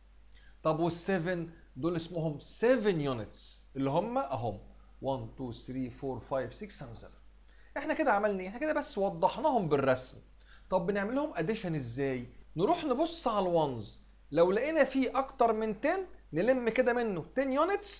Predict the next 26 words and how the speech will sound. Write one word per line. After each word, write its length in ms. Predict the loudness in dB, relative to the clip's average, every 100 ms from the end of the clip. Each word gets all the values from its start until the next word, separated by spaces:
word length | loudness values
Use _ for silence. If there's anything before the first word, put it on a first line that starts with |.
| -10 -12
ونحطهم 580 | -8 -4 -2 0 2 2
في 120 | 2
التنس 440 | -4 -2 -2 -2 -2
بليس. 560 | -4 -6 -10 -12 -10 -6
إزاي؟ 540 | -4 0 4 6 6 2 -12 -6
نيجي 160 | -2 0
نبص 340 | 0 -2 -2
هنا، 300 | -4 -6 -10 -16 -20 -16 0
دول 180 | 2
كلهم 320 | 4 4 4 4
على 100 | 2
بعضهم 340 | 2 2 0
كام؟ 380 | 0 0 -2 -6 -12
إحنا 120 | -4
قلنا 160 | 0 0
دول 140 | 0
كده 180 | 2 2
seven، 400 | 6 4 4 0 -4 -12 -20 -20 -20 -8 0
eight، 420 | 4 4 2 0
nine، 520 | 2 4 2 -2 2
ten، 240 | 2 2 2
eleven. 380 | 4 4 0 -6 -12 -20 -2
يبقى 280 | 0 4 4
دول 260 | 4 2 4
كلهم 500 | 4 6 4 4 2
كده 340 | 2 4 2